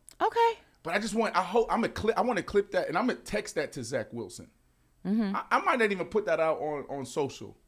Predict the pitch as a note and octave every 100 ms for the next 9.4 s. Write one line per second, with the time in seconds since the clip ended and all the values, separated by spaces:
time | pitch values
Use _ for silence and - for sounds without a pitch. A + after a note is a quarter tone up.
0 | _ A3 A3+ G#3+ A3 - A#3 A#3 - -
1 | - A#3 - - C4 C4 G#3+ - F3+ A#2
2 | G#3+ G#3+ G#3 G3 F3 F3+ D#3+ B2+ G#2+ -
3 | - _ _ _ _ _ - F#3 F3+ D#3+
4 | G#3+ G3+ E3 F3 - G3 G#3+ E3+ - A#2+
5 | F2+ C#3 E3 E3+ F#3+ F3 - G#3 F3+ D3
6 | D3+ G3+ G3+ F3+ C#3+ E3+ F3 D#3 C#3+ -
7 | A#2+ D3+ E3+ D3+ C3+ B2+ A#2 C3+ F3 D3
8 | B2 A2 E3+ C#3+ C#3 C3 B2+ A#2+ F3 D3+
9 | C#3 - A3 F#3